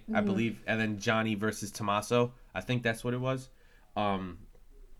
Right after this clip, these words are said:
Speaker 2: or I think, whatever.
Speaker 1: I don't
Speaker 2: But, like,
Speaker 1: remember.
Speaker 2: yeah, so, like, everybody always talks about that. I think it was, like, Shayna and Ember, and then it was some type of tag team match. But I think this one, if you look at it, you're like, "How can this get any better?" Like, this is the best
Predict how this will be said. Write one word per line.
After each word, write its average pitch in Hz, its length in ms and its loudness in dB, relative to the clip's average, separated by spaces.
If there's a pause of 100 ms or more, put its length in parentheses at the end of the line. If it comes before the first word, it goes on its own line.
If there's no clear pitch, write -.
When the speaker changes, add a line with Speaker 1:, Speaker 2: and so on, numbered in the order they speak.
(800)
Speaker 2:
or 104 140 6
I 95 60 -2
think, 101 300 -4
whatever. 95 380 0
Speaker 1:
I 202 60 -2
don't 190 160 0
Speaker 2:
But, 135 100 8
like, 127 160 8
Speaker 1:
remember. 127 240 8
Speaker 2:
yeah, - 140 -10
so, 143 200 4
like, 120 300 4 (420)
everybody 165 440 8
always 147 300 8 (540)
talks 135 260 6
about 120 220 8
that. 107 100 6
I 107 40 6
think 135 120 2
it - 20 4
was, 117 100 2
like, 101 100 2
Shayna 127 320 4
and 107 180 4
Ember, 135 500 4 (160)
and 110 120 0
then 113 80 4
it - 20 4
was 104 120 0
some 139 180 0
type 131 160 0
of 123 80 -2
tag 117 260 2
team 113 160 -2
match. 104 260 2 (320)
But 156 100 12
I 165 120 12
think 156 220 4
this 156 200 6
one, 175 120 4
if 135 120 2
you 127 80 4
look 135 220 4
at 113 140 10
it, 107 100 6
you're 117 140 6
like, 104 300 6
"How 139 280 6
can 139 220 0
this 131 160 2
get 131 160 4
any 107 200 2
better?" 101 300 4
Like, 95 140 -2
this 113 120 -2
is 131 100 -2
the 156 80 4
best 120 440 4